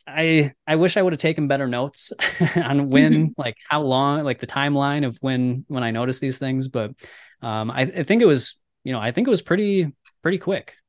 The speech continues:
Speaker 1: So.
Speaker 2: Yeah. Wow. I, I like that. Um, and I think it's got to, a lot to do also with your bowel movement. So of course, and I think we cannot really go an episode without talking about poop. Con-,
Speaker 1: Oh, yeah.
Speaker 2: considering that we are, we are, <laughs> you know, uh,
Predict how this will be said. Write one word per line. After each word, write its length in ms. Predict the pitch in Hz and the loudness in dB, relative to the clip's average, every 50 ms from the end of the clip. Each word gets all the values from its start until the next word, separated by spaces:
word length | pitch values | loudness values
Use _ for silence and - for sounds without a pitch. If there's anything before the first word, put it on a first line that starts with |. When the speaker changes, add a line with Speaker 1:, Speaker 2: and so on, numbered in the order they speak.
| _ _ _ _ _ | _ _ _ _ _
Speaker 1:
So. 280 | - - 101 101 104 - | -16 -14 -14 -14 -12 -10
Speaker 2:
Yeah. 380 | 202 208 214 208 202 202 196 196 - _ _ - | -6 -6 -4 -4 -6 -8 -12 -16 -18 _ _ -4
Wow. 560 | 196 214 240 262 269 226 185 180 180 175 - - | 0 2 2 4 4 4 2 0 0 -4 -6 -4
I, 120 | - 240 247 | -2 -2 0
I 120 | - 247 277 | 0 0 2
like 260 | 254 214 202 202 208 | 2 0 0 -2 -2
that. 240 | 170 151 151 - - - | 0 0 0 -2 -4 -2
Um, 500 | 208 202 208 202 208 208 208 208 208 208 - - - - - - - _ - | -2 0 2 0 0 -2 -4 -6 -8 -10 -14 -20 -20 -20 -20 -20 -20 _ 0
and 100 | 233 247 | 2 4
I 100 | 254 247 | 4 4
think 180 | 285 330 349 359 | 4 4 4 2
it's 100 | - - | 2 2
got 180 | 269 226 - | 0 0 2
to, 220 | 247 220 208 185 - - | 0 -2 -2 -2 -4 -2
a 20 | 214 | 0
lot 220 | 233 240 240 240 | 0 0 0 -2
to 80 | 240 196 | -4 -4
do 180 | 208 208 196 | -4 -4 -4
also 260 | 190 196 190 - 208 | -4 -4 -6 -6 -8
with 80 | 190 196 | -6 -4
your 140 | 196 180 170 | -4 -2 0
bowel 280 | 185 180 196 202 196 | 2 2 2 2 0
movement. 380 | 185 185 185 180 170 170 185 180 | -2 -4 -4 -4 -6 -6 -8 -6
So 140 | - 185 175 | -4 -4 -4
of 80 | 180 | -2
course, 240 | - 196 185 185 - | -2 -2 -4 -2 -2
and 340 | 175 - 170 175 175 170 - - | -2 -2 -2 -2 -4 -6 -6 -6
I 180 | 190 185 165 165 | -6 -4 -4 -4
think 200 | 180 196 190 185 | -4 -6 -4 -4
we 100 | 170 170 | -4 -4
cannot 280 | - 185 180 175 156 165 | -4 -4 -2 -2 -2 -2
really 180 | 170 175 170 | -4 -4 -4
go 60 | 165 180 | -4 -4
an 100 | 170 170 | -6 -6
episode 340 | 165 - 180 - 185 165 | -6 -8 -6 -6 -4 -4
without 240 | 165 170 165 156 160 | -2 -2 -4 -4 -4
talking 280 | - 170 156 - 180 170 | -4 -6 -6 -6 -6 -4
about 220 | 165 160 160 - | -4 -4 -4 -4
poop. 200 | - 170 160 - _ - - - - _ _ - - - | -10 -10 -10 -10 _ -20 -20 -20 -20 _ _ -20 -10 -4
Con-, 120 | 214 180 | -2 0
Speaker 1:
Oh, 80 | 127 - | 0 0
yeah. 120 | 110 - - | 0 2 2
Speaker 2:
considering 420 | 240 247 240 370 392 349 277 254 | 2 4 4 4 4 6 6 6
that 140 | 240 226 214 | 6 6 6
we 140 | 214 202 208 | 6 6 6
are, 360 | 202 196 190 190 - - 202 | 6 6 4 4 4 2 2
we 120 | 202 220 | 2 2
are, 340 | 208 269 233 214 - - - _ | 4 4 4 2 2 -2 -6 _
<laughs> 80 | - | 0
you 120 | 247 285 220 | 2 2 2
know, 120 | 196 185 | 2 0
uh, 320 | - - - 226 220 208 | -4 -4 -4 -4 -4 -4